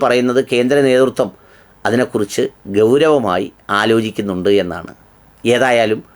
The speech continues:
ആ അടി നടത്തിയത് മൊത്തം സംസ്ഥാനത്തെ സംരക്ഷിക്കുന്നതിനേക്കാൾ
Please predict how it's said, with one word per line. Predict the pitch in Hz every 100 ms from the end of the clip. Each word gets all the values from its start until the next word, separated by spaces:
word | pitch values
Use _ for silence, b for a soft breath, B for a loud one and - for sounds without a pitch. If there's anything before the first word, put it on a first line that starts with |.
| b b b -
ആ | 127 151 143
അടി | 165 220
നടത്തിയത് | 185 - 185 170
മൊത്തം | 147 - 139 107 _ b b b b
സംസ്ഥാനത്തെ | - 131 - 190 190 185 185
സംരക്ഷിക്കുന്നതിനേക്കാൾ | 160 156 147 147 156 156 151 -